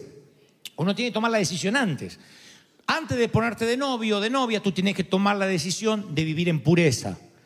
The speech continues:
No la vas a poder tomar cuando estás revolcándote en el sofá,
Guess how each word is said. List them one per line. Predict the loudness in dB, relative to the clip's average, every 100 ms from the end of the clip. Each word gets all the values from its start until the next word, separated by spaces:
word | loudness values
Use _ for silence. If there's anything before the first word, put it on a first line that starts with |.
| _ _ -14 0
No | 2 4
la | 2
vas | 2 0
a | 0
poder | 0 -2 -2
tomar | -2 -2 -2
cuando | -4 -6
estás | -4 -4
revolcándote | -2 -2 -2 -2 -4 -4
en | -4
el | -6
sofá, | -8 -12 -16